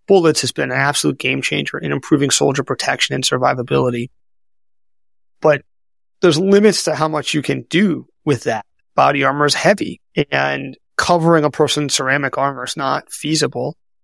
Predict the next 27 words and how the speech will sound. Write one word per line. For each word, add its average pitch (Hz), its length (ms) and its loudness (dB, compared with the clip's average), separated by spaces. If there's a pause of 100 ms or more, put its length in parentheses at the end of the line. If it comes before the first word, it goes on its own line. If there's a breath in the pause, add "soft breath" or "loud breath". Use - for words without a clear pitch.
(220)
And 170 100 2
so 202 100 4
we 202 120 6
looked 214 180 4
at 196 60 0
a 196 60 6
whole 208 380 6
wide 151 260 2
range 147 300 2
of 131 140 -2
other 139 220 4
technologies 135 640 -2
that 139 100 -6
might 143 200 -4
be 139 80 -8
used - 240 -2
to 156 80 -4
enhance - 320 -2
soldier 135 240 0
protection 135 520 -4
and 131 160 -6
performance, 131 760 -2 (400)
whether 147 320 2
it's 131 280 -4 (440)
robot 147 580 0
dog 143 440 4 (100)
teammates 143 840 0